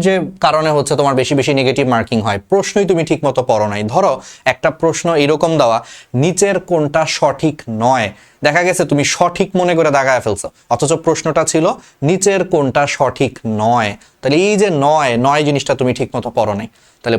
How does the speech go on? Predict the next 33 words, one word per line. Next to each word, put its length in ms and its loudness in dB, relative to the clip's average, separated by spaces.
প্রশ্ন 260 0
ঠিকভাবে 340 2
না 80 4
পড়লে 260 2
তো 100 0
তোমার 240 2
নেগেটিভ 340 0
মার্কিং 220 0
বাড়বেই। 280 0
সেই 140 2
ক্ষেত্রে 300 0
তোমাকে 320 0
যে 160 0
কাজটা 300 0
করতে 200 -2
হবে, 120 0
প্রশ্নটা 460 0
ধীর 140 2
স্থিরভাবে 460 2
পড়তে 280 -2
হবে, 140 2
মাথা 260 0
যতটুকু 420 0
পারা 240 2
যায় 140 2
ঠান্ডা 380 2
রেখে 180 0
প্রশ্নটা 420 0
পড়তে 240 -2
হবে। 180 2
এই 100 2
ক্ষেত্রে 320 0
আমি 100 0